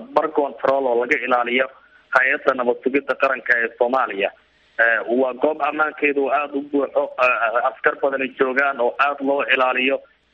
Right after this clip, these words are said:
sidoo kalena hoteella ayaa ku dhow oo u-, u-, sidoo kale ilaalo leh. Dhinaca kalena waxaa ku dhow oo aan ka fogeyn taliska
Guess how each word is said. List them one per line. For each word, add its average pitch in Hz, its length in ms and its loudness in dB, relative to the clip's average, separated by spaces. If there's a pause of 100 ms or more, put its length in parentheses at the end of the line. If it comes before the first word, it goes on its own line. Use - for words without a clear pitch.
(140)
sidoo 147 220 2
kalena 143 320 0
hoteella 131 640 0
ayaa 135 240 0
ku - 160 -2
dhow 139 220 -2 (100)
oo 120 380 0 (340)
u-, 110 200 -2
u-, - 180 -4
sidoo - 280 0
kale - 280 -4
ilaalo 131 360 2
leh. 139 140 0 (380)
Dhinaca 139 280 2
kalena 143 320 2
waxaa 131 280 -2
ku - 240 -2
dhow 139 180 2 (100)
oo 127 180 0
aan 123 180 -2
ka 156 160 2
fogeyn 131 400 -2 (420)
taliska 143 440 0